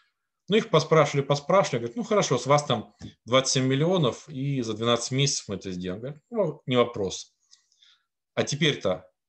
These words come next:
двадцати семи миллионов нет, а автоматизацию продавать хочется, и, э, они стали применять, ну, не стали, так хочу сказать, я, э, кого знаю, рекомендую поменять свою парадигму, не просто бросить проект на полпути.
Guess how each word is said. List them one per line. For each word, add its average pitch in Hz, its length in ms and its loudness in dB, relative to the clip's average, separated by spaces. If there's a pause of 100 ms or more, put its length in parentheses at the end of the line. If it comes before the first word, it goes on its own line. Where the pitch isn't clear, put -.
(220)
двадцати 113 300 -2
семи 117 240 -2
миллионов 107 400 -4
нет, 160 260 0
а 104 40 0
автоматизацию 113 500 -2
продавать 101 300 -4
хочется, - 480 -2
и, 92 420 -4 (1000)
э, 160 300 -12 (400)
они 143 340 2
стали 131 360 0
применять, 131 560 0
ну, 139 200 -2 (500)
не 120 100 -4
стали, 98 420 0
так 92 240 -6
хочу 92 200 -14
сказать, - 260 -14
я, 123 320 2 (500)
э, 98 760 -14
кого 113 260 0
знаю, 120 320 2
рекомендую 113 720 -4
поменять 107 500 -6
свою 95 180 -12
парадигму, 117 460 -4
не 104 100 -6
просто 196 320 -2
бросить 113 460 -2
проект 104 300 -4
на 90 60 -10
полпути. 90 720 -12